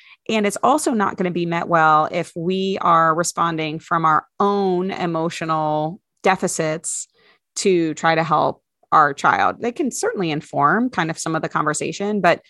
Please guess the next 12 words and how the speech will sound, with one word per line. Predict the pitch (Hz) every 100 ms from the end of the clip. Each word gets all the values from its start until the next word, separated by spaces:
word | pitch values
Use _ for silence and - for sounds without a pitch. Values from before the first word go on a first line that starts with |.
| _ _ _
for | 233
the | 214
most | 240 247
part, | 190 170
developing | 170 180 175 190 165
awareness | 160 156 156 160
of | 160 -
those | 156 160
things | 160 156 156
will | 175
help | 160 175 170
us | 160 151 147 165 -